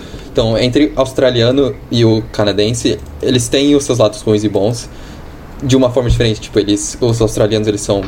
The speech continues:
bem mais abertos e, entre si, mas eles são meio fechados pro pessoal de fora. Então, é difícil chegar a conhecer, mas quando você conhece, eles são bem gente boa.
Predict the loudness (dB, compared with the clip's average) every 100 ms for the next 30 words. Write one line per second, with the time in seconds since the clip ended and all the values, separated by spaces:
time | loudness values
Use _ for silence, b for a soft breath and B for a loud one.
0 | -6 0 2 4 4 2 2 2 2 0
1 | -2 -4 -8 -4 -2 -2 -2 -2 0 0
2 | 0 0 -4 -4 0 2 2 2 2 0
3 | 0 0 0 2 0 0 -2 0 0 0
4 | -4 -4 -12 -14 -16 -10 -4 -4 0 -2
5 | 0 0 0 2 0 0 0 0 2 2
6 | 2 0 0 2 2 0 -2 -4 -12 -10
7 | -6 -4 0 -2 -2 -8 -8 -2 0 0
8 | -2 -4 -2 0